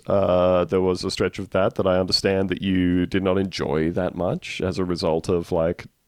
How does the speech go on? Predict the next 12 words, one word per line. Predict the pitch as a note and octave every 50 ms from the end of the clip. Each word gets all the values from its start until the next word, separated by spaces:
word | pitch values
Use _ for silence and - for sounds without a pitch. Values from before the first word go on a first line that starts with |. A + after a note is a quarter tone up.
| _ _ _
just | - - F2 F#2 - -
having | - - - F#2 F#2+ F#2
to | - F2+
kind | - - F#2 F2+ F2+ F#2
of | F2+ F2 F2+ - - - _ _ _
pump | - - G2+ F#2 - -
stuff | - G2+ F#2 - -
out, | E2+ F#2+ A#2+ D3 - - _ _ _ _ _ _ _
particularly | - A#2 F#2+ - A2+ G2+ - G#2 G2 F#2 F#2+
if | F#2+
they | - F#2+ F#2+
say, | F#2+ - G2 F2+ F2+ F2 F2 F2 F2 E2